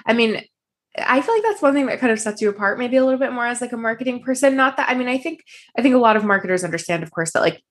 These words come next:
numbers are important, that, like, you have to try things, test things, get some data, and, like, know what you're working with. But I also think it's something that gets overlooked a lot, especially maybe when people don't hire, like, an outside marketing consultant and, like,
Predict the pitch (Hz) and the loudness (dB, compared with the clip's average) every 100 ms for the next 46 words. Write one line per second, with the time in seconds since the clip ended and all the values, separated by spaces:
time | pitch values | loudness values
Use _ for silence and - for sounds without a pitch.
0 | - 175 170 160 165 156 156 - - 135 | -10 -6 -2 -2 2 2 2 0 0 0
1 | - - 95 165 160 165 151 - - 147 | -2 0 2 2 0 0 0 0 0 -2
2 | 170 - _ _ _ _ _ _ - 240 | -2 -10 _ _ _ _ _ _ 0 0
3 | 226 185 180 - 202 - 180 175 175 - | 2 0 -2 -4 -4 -2 -2 -2 -2 -4
4 | - 190 175 160 156 165 160 160 - 180 | -4 -6 -4 -2 0 2 2 2 0 -2
5 | 156 156 156 _ _ _ - 208 196 170 | -2 -4 -8 _ _ _ -6 0 2 2
6 | 156 165 156 - 214 285 294 220 196 - | 2 0 -2 -2 0 -2 0 0 0 -2
7 | _ _ 185 180 269 330 381 403 392 370 | _ _ -2 0 0 0 -2 -2 -2 -2
8 | 339 269 208 202 185 151 - - 110 85 | 0 -2 -2 -2 -2 -4 -4 0 2 2
9 | - - - - - - _ _ _ 226 | 0 -8 -20 -20 -20 -20 _ _ _ -2
10 | - 214 202 240 226 214 202 190 190 185 | 0 0 0 2 2 2 0 0 -4 -6
11 | 170 165 - 180 170 175 - - 226 220 | -8 -8 0 4 4 2 -2 -6 2 4
12 | 220 226 240 247 240 254 247 233 226 233 | 4 4 2 -2 -2 -2 -2 -2 -2 -6
13 | 240 226 226 220 226 214 196 190 175 | -4 -4 -2 0 0 -2 -2 -4 -4